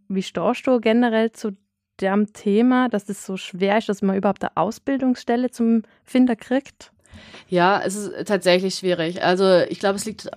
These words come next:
Speaker 2: hauptsächlich daran, dass viele Goldschmiede, so wie ich jetzt eben auch, äh, Einzelkämpferinnen sind, sag ich
Speaker 1: Mhm.
Speaker 2: mal. Also es sind oft ganz kleine Betriebe, ähm, die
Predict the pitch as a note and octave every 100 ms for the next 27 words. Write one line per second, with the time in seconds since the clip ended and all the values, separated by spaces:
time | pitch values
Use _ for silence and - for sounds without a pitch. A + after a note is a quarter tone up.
0 | - F3 F#3+ F#3+ G3+ F#3 F#3 F3 F#3 F3+
1 | - G#3 G#3+ G3+ F3+ G3 G#3+ G3 G3 F3+
2 | F#3 F3+ G#3+ A#3+ G#3+ D#3+ F#3 A#2 G3+ -
3 | F#3+ B2+ G2 _ _ _ _ _ _ _
4 | _ - F#3+ A3 A#3 A3 A3 A#3+ G#3+ A#3
5 | A#3 G#3 A#3+ G#3 G#3+ A3 A#3 G#3+ - -
6 | - - - - G#3 A3+ G#3+ - G3 G3+
7 | - F#3 G3+ F#3 F#3 - F#3 E3 E3+ E3
8 | F3+ _ _ - F3 E3+ F3 F3 F3 E3
9 | - - F#3 F3